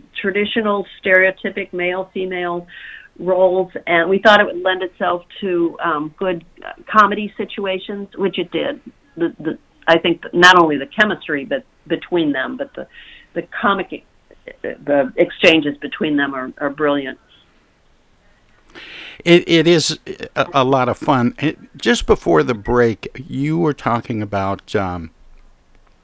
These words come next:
Speaker 2: how you got interested in forensics,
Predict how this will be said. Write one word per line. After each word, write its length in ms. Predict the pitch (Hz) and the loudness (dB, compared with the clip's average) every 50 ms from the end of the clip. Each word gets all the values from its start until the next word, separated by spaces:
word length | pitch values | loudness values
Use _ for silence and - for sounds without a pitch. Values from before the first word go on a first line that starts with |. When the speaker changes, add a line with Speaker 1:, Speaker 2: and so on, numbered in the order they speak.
| - - - _ _ _ - - | -20 -20 -20 _ _ _ -12 -4
Speaker 2:
how 200 | - - 135 120 | 0 0 2 2
you 260 | 110 98 110 135 131 | 2 2 2 2 2
got 340 | 120 139 117 107 104 - - | 4 4 2 2 0 -2 -4
interested 680 | 113 110 104 - - 104 95 - - - 98 95 87 - - - - - - - - - - - _ - | -4 -4 -4 -4 -4 -6 -6 -6 -4 -4 -4 -4 -4 -8 -14 -20 -20 -20 -18 -18 -18 -18 -20 -20 _ -6
in 480 | 110 110 104 104 104 101 104 95 - - _ _ - - _ _ _ _ _ - - | -4 -4 -2 -2 -4 -4 -6 -8 -10 -14 _ _ -20 -20 _ _ _ _ _ -20 -20
forensics, 920 | - - - - 117 104 107 107 110 120 113 - - 82 73 - - - - | -20 -8 -2 -2 0 0 0 0 0 0 0 0 -2 -6 -6 -8 -10 -10 -10